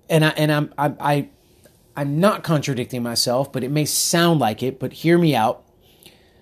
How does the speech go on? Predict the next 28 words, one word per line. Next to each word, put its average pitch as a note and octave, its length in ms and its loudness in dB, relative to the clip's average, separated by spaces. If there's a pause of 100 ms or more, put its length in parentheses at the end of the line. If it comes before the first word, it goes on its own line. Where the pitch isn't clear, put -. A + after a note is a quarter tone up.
(400)
Oftentimes, G#3+ 800 2
an D#3 220 -4
absolute F3+ 680 0
best E3 400 2
effort B2+ 500 -2 (600)
can D3+ 160 2
produce D#3 400 4
a, - 180 -2
a D3 60 -4
certain C#3+ 500 0
metric. C#3+ 480 -2 (600)
For D#3+ 260 4
example, D3+ 260 0
I'm D3 80 -2
just D#3 160 -2
gonna E3 140 -2
throw D#3+ 160 4
this D#3 180 0
out D3+ 120 4
there. B2+ 120 -4
For E3+ 220 2
example, C#3+ 340 0
my C#3 160 0
absolute E3 540 0
best E3 260 2
can D#3+ 140 0
produce D#3 480 2
finishing D#3+ 580 -2